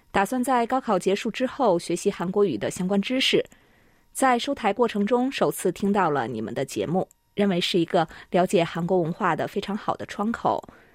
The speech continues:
对于我学习韩国语、感受韩国文化有着很大的帮助。今后也会一直关注你们的节目，希望能够得到你们的Q S L卡作为纪念，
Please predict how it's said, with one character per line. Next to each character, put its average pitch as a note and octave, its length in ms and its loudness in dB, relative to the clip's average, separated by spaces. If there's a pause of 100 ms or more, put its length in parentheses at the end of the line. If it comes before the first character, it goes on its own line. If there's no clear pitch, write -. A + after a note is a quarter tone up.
(220)
对 C#4 140 2
于 C#4 80 4
我 A3 180 6
学 F#3 180 2
习 G#3+ 200 0
韩 G#3 180 -4
国 A3+ 160 2
语、 A2+ 300 -4 (100)
感 E3 220 0
受 F3+ 200 2
韩 D#3+ 200 -4
国 E3+ 120 0
文 D3+ 160 0
化 D3+ 240 0 (300)
有 E3+ 160 2
着 E3+ 220 -2
很 - 240 -6
大 F#3 160 -6
的 - 80 -10
帮 F#3 200 0
助。 G#3+ 240 2 (760)
今 C#4 180 2
后 C4+ 180 4
也 F#3+ 140 6
会 G#3+ 160 2
一 A3+ 100 0
直 F#3 160 -2
关 A3 200 2
注 A3 180 2
你 D#3+ 100 -2
们 C3 80 -4
的 D3 120 -2
节 D#3 180 -4
目， G3 180 2 (120)
希 - 180 -2
望 G#3 100 4
能 E3+ 140 -2
够 F#3+ 160 2
得 D#3 160 -2
到 F3 220 2
你 C#3+ 100 -4
们 B2+ 100 -8
的 D3+ 120 -4
Q - 200 -8
S D#3+ 240 -2
L F#3+ 120 -2
卡 - 260 -4
作 - 160 -10
为 C3+ 100 -4
纪 F3+ 160 -8
念， F#3 220 0